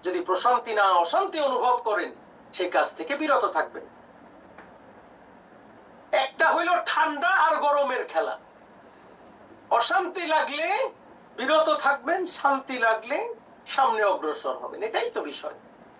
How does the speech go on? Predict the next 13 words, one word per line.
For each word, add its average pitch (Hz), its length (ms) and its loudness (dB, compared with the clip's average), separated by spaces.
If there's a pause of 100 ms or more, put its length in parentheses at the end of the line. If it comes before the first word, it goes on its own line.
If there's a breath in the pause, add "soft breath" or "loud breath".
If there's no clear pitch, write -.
(1500)
সেই 269 320 -2
জন্য 208 340 2 (440)
আমরা 233 340 4
যারা 208 280 2
নিজেদেরকে 180 500 -4
আশেকে 160 480 0
রাসূল 143 380 -8
বলি, 131 240 -4
আমাদের 147 300 0
মূল 208 220 -2
লক্ষ্য 170 360 0
থাকতে - 320 -4
হবে - 340 -6